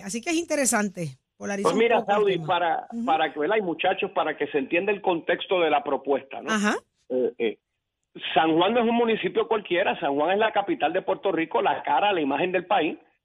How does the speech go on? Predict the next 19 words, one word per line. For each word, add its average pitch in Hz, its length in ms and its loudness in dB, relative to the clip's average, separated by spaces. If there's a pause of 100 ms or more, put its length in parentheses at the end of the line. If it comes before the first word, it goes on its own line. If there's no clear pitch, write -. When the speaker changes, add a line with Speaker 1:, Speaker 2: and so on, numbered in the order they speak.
(320)
Speaker 2:
y 151 120 4
no 151 160 2
podemos 185 420 2
tener 185 240 0
los 196 140 0
fines 180 260 0
de 180 120 -2
semana 185 600 -2 (220)
al, 139 340 0
a 135 100 4
la 139 180 0
sazón 143 380 -2
de 190 100 0
diez 156 200 2
heridos 165 340 2
de 185 80 2
bala, 170 300 2
cuatro 160 260 0
muertos, 147 420 -4